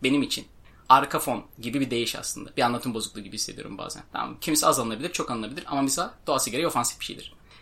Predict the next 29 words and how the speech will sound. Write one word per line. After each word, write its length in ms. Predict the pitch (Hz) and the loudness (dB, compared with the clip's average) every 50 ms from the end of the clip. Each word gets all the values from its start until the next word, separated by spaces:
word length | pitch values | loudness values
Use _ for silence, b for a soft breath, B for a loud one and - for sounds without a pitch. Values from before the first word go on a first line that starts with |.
| B B | B B
Sence 460 | - - 156 170 185 175 196 - - - - - - - - - - - - - - | -4 -2 0 0 0 0 -2 -2 -4 -8 -16 -20 -20 -20 -20 -20 -20 -20 -12 -4 0
mizahın 520 | 139 143 - 180 165 156 190 196 208 262 - - | 2 4 4 4 4 2 0 -4 -6 -10 -6 -2
artık 280 | - 131 131 - 143 - | -2 -2 -2 -4 -4 -2
böyle 180 | 147 143 147 151 | -2 -2 0 -2
bir 80 | 143 - | -2 0
alt 240 | - 139 135 - - | 0 0 0 0 -2
başlığı 300 | 135 127 - - - 131 | -2 -2 0 -2 -2 -2
olarak 200 | 120 113 113 - | -2 -4 -2 -2
adeta 500 | 131 131 127 123 - 143 139 135 - - - | 0 -2 -2 -2 -2 -2 -2 -2 -2 -4 -4
ofansif 380 | 135 127 139 135 - - 151 - | -2 -2 0 0 -2 -2 -2 -2
mizah 280 | 139 139 147 135 - | -2 -2 -2 -4 -4
diye 120 | - 127 - | -6 -8 -6
kategorilendirilmesi 1080 | - 123 127 123 123 123 123 123 123 120 120 123 120 120 120 120 117 - - 131 113 - - - - - - - - - | -6 -6 -4 -4 -2 -2 -2 0 -2 -2 -2 -4 -4 -4 -4 0 0 0 0 0 -2 -8 -16 -20 -20 -20 -20 -20 -14 -6
kişilerin 500 | - 139 - 139 135 139 143 160 165 - - | -4 -2 0 0 0 0 -2 -2 -4 -6 -4
hassasiyetlerinden 1120 | - 131 123 - 143 131 - - 143 131 131 - 139 127 131 135 139 143 143 147 139 127 | -2 0 0 2 2 2 2 2 0 0 -2 -4 -4 -2 0 2 4 4 6 4 4 4
dolayı 400 | 135 127 123 123 123 135 - - - - - | 2 2 0 0 -2 -4 -6 -10 -14 -6 -4
ofansifliğin 840 | 139 123 - 135 135 - - - 135 - - 135 139 147 156 - - - - | -2 0 2 2 4 4 4 2 0 -2 -4 -2 0 0 0 0 -4 -8 -6
şiddetine 540 | - - 131 120 120 135 135 139 135 135 120 | -4 -4 -4 -2 -4 -4 -2 0 0 0 0
vurgu 200 | 123 120 117 127 | -2 -2 -2 -2
yapmak 300 | 151 156 - - 208 - | -2 -2 -2 -4 -4 -2
için 120 | - 220 | -2 -2
oluşmuş 360 | 208 202 202 - 214 - - | -2 -4 -4 -4 -4 -4 -4
bir 60 | - | -4
şey 140 | - - 196 | -4 -4 -4
mi? 180 | 202 214 220 226 - b b b b b b - - | -6 -8 -10 -12 -16 b b b b b b -6 -4
Yoksa 280 | 139 139 - 160 147 | -4 -2 -2 -2 0
tamamen 440 | - 151 156 165 156 147 147 156 - - - 147 | 2 4 4 4 4 4 2 0 -2 -6 -10 -6
gene 260 | 139 135 135 135 127 | -2 -2 0 0 0
bu 220 | 139 143 147 147 | -2 -4 -4 -4